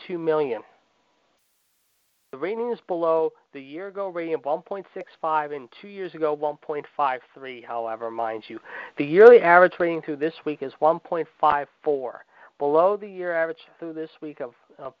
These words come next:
this week of one point seven eight, however. The current ten-week rolling average is one point five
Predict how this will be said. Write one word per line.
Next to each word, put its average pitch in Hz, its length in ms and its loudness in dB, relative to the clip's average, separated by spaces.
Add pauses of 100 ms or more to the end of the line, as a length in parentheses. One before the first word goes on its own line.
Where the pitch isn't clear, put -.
(240)
this 151 140 -12 (200)
week 135 320 -12
of 131 160 -8
one 156 180 2
point 170 300 -2
seven 151 160 -4
eight, 135 220 -6
however. 117 420 0 (280)
The 143 60 0
current 208 380 0
ten-week 190 380 -6
rolling 165 260 0
average 147 220 -4
is 131 160 -14
one 156 180 -4
point 160 240 -10 (100)
five 139 220 -2